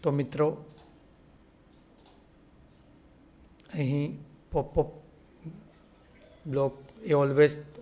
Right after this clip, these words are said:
અલાઉ કરવાનું રહેશે. ડન પર ક્લિક કરીશું. ત્યારબાદ ફરી captcha કોડ નાખીશું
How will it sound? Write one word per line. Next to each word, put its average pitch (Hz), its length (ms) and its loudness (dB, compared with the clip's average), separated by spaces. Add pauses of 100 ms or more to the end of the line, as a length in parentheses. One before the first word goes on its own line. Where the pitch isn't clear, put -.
(300)
અલાઉ 143 300 2
કરવાનું 143 440 0
રહેશે. 147 300 0 (640)
ડન 135 200 2
પર 139 180 -8 (380)
ક્લિક 139 200 -4
કરીશું. 170 460 -2 (560)
ત્યારબાદ 139 420 0
ફરી 147 380 0 (1500)
captcha - 340 -6
કોડ 143 260 -6
નાખીશું 151 680 -4